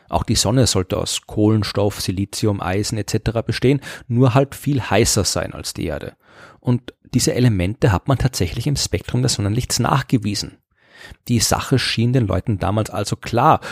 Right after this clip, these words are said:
und das war auch nicht völlig aus der Luft gegriffen, denn immerhin ist man zu Recht davon ausgegangen, dass Sonne, Erde und die anderen Planeten aus derselben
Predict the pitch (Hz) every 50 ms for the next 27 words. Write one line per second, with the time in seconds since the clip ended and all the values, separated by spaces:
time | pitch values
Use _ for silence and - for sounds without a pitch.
0 | - - - 117 - - 107 - - - - 76 107 - 131 117 - - 120 117
1 | - - - - 110 110 151 156 - - - - - - 117 - - 98 87 -
2 | - - - - - - 113 107 110 - - _ _ - 127 127 127 120 92 101
3 | 120 139 - - - - - 131 120 120 - - 123 98 101 113 - - - -
4 | 113 - 143 139 - - - - - - - 120 117 101 117 143 156 - - -
5 | - - - 110 104 - - - 85 92 104 110 120 - - - 78 87 87 104
6 | - 123 123 120 - - - - 85 92 98 104 110 127 147 131 - - 113 101
7 | 98 95 98 - - - - 107 - - 123 120 - - - 98 101 107 104 127
8 | 131